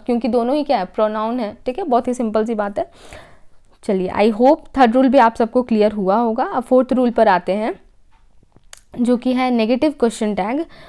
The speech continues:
अ, जो नेगेटिव क्वेश्चन टैग हम लोग बनाएंगे तो उसमें क्या होगा कि कॉन्ट्रैक्टेड फॉर्म का यूज़ करेंगे। ठीक है, हेल्पिंग वर्ब प्लस not जब भी हमारा आएगा तो कॉन्ट्रैक्टेड फॉर्म का यूज़ करेंगे।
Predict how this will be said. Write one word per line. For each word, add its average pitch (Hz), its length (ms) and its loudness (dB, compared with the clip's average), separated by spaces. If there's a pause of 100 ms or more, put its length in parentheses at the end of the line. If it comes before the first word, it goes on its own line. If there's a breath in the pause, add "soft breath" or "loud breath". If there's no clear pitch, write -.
(200 loud breath)
अ, 202 220 2 (300)
जो 233 480 2
नेगेटिव 226 380 2
क्वेश्चन 277 340 0
टैग 254 180 0
हम 262 140 0
लोग 262 120 2
बनाएंगे 226 460 -2
तो - 160 -4
उसमें 254 280 -2
क्या 262 140 0
होगा 247 260 -2
कि - 160 -8
कॉन्ट्रैक्टेड 254 560 0
फॉर्म 208 220 -2
का 208 100 -2
यूज़ 180 260 -2
करेंगे। 165 500 -6
ठीक 240 180 -6
है, 311 140 -4 (300 loud breath)
हेल्पिंग 233 400 0
वर्ब 233 160 2
प्लस 247 320 -2
not 220 240 0 (300)
जब 185 180 -2
भी 233 100 0
हमारा 214 280 0
आएगा 233 140 2
तो 294 100 0
कॉन्ट्रैक्टेड 220 540 0
फॉर्म 180 200 -4
का 180 120 0
यूज़ 165 220 -4
करेंगे। 170 340 -10